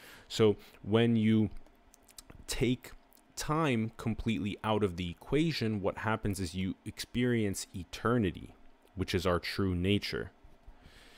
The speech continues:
What was before the Big Bang, what is gonna be after, where we go, that that is what eternity is.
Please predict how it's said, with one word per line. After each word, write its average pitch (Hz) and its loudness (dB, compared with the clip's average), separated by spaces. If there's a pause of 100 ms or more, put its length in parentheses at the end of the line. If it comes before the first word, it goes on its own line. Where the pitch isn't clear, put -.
(380)
What 98 6
was 101 4
before 139 4
the 113 2
Big 90 0
Bang, 85 0
what 87 2
is 90 0
gonna 98 0
be 98 -2 (160)
after, 117 2
where 85 0
we 95 -2
go, 104 2 (320)
that 95 0
that 110 0
is 113 -2
what 104 -2
eternity 98 -6 (180)
is. 107 0